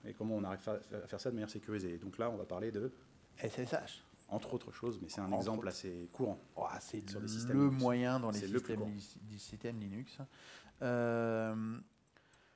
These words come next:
Speaker 2: le but d'S S H, <clears throat> c'est de permettre l'accès distant et de le sécuriser.
Speaker 1: Ouais.
Speaker 2: Donc il y a deux choses. Il y a, pour pouvoir échanger,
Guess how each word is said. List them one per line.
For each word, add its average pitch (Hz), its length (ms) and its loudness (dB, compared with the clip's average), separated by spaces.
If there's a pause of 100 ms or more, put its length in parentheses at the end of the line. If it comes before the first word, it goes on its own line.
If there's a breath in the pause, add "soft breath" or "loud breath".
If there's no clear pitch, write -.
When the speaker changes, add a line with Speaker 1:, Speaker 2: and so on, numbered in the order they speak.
(480 soft breath)
Speaker 2:
le 131 240 4
but 156 260 0
d'S 151 240 6
S 147 160 6
H, 175 460 6 (400)
<clears throat> - 20 -20
c'est 120 560 4 (160)
de 113 120 -2
permettre 156 580 2
l'accès 139 260 0
distant 135 640 -2 (380)
et 127 100 2
de 123 120 2
le 135 60 0
sécuriser. 131 560 -2 (120)
Speaker 1:
Ouais. 87 60 -10
Speaker 2:
Donc 113 200 -2
il - 40 2
y - 20 4
a 107 40 2
deux 110 280 2
choses. 165 420 2
Il 123 60 -2
y 120 60 6
a, 110 220 6 (460)
pour 143 160 0
pouvoir 143 480 4
échanger, 143 380 0